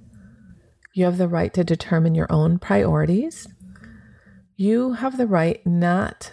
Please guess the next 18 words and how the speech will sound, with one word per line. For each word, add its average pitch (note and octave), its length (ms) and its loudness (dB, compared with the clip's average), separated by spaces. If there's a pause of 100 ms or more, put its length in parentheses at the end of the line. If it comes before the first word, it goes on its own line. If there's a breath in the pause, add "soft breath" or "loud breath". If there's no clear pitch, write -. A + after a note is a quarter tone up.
to G3+ 100 0
be F#3+ 160 0
responsible E3 680 0
for - 240 -6
others' D#3+ 360 0
behaviors, F#3+ 840 0 (100)
actions, D#3 680 0
feelings, D#3 580 2
or D#3+ 140 0
problems. - 760 -2 (1300 soft breath)
You G3 80 0
have G3 160 0
the G3+ 80 0
right F3+ 400 0
to G3 80 0
be F3+ 120 0
uniquely F3+ 840 0
yourself. - 840 -2